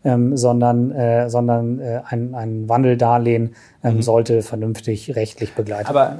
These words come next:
Speaker 2: äh, wann ist das denn eigentlich interessant, ein Wandeldarlehen? Man könnte ja auch sagen, das ist ja nicht Fisch und nicht Fleisch irgendwie. Also überleg dir, könnte ich ja dem Investor sagen, willst du mir einen Kredit geben oder willst du Anteile haben? Was ist das für eine, wo, wo bietet sich das an, diese, diese Twitter-Konstruktion?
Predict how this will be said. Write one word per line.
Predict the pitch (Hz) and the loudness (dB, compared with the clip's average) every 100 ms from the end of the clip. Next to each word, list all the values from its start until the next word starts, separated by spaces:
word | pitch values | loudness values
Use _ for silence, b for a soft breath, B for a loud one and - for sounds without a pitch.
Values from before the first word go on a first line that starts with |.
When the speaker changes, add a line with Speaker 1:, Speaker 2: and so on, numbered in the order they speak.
| - | -10
Speaker 2:
äh, | - - | -10 -2
wann | 147 175 | 0 0
ist | 175 | 0
das | 180 170 | -6 -6
denn | 165 | -6
eigentlich | 165 | -4
interessant, | 175 170 160 175 107 | -6 -10 -2 0 0
ein | 113 | -2
Wandeldarlehen? | 120 110 98 95 95 | -2 -2 -2 -4 -4
Man | 113 | -4
könnte | 151 165 | -2 2
ja | 147 | 2
auch | |
sagen, | 120 143 139 143 135 B B - | 0 -2 -2 -4 -10 B B -12
das | 123 | -10
ist | - | -6
ja | 143 | -6
nicht | 135 - | -6 -6
Fisch | 175 175 - 165 | -6 -6 -10 -12
und | 147 | -8
nicht | 147 - | -8 -8
Fleisch | 135 90 82 - _ - | -4 -4 -6 -12 _ -20
irgendwie. | 90 87 98 98 | -20 -18 -16 -6
Also | 120 117 123 117 B B B - | -2 2 2 0 B B B -12
überleg | 170 143 135 175 170 | 0 2 4 2 2
dir, | 170 156 156 | 4 4 4
könnte | 160 - | 0 -2
ich | |
ja | 135 | -4
dem | 131 | -6
Investor | 131 143 - | -4 -4 -4
sagen, | 123 127 127 123 | 0 2 2 0
willst | 135 117 | -4 -4
du | |
mir | 117 | -6
einen | 110 | -6
Kredit | 113 185 - | -6 -8 -4
geben | 190 185 190 202 - - | -2 -2 -4 -8 -16 -6
oder | 131 135 | -4 -2
willst | 135 - | -4 -6
du | |
Anteile | 107 120 117 101 92 | -4 -6 -4 -4 -4
haben? | 90 92 92 | -4 -4 -4
Was | 113 113 | -4 -4
ist | 151 | -8
das | 139 - | -10 -8
für | 143 | -6
eine, | 135 127 - _ - | -6 -8 -18 _ -16
wo, | 90 127 - 87 131 131 135 - 135 | -10 -8 -6 -8 -12 -16 -16 -14 -14
wo | 135 151 | -6 -4
bietet | 160 165 156 | -4 -6 -8
sich | - | -4
das | 147 | -4
an, | 147 165 | 0 0
diese, | 127 113 113 | 0 0 -2
diese | 107 110 113 | -4 -6 -6
Twitter-Konstruktion? | 110 151 123 - 95 - 98 - - 92 | -6 -6 -6 -6 -10 -10 -16 -14 -14 -12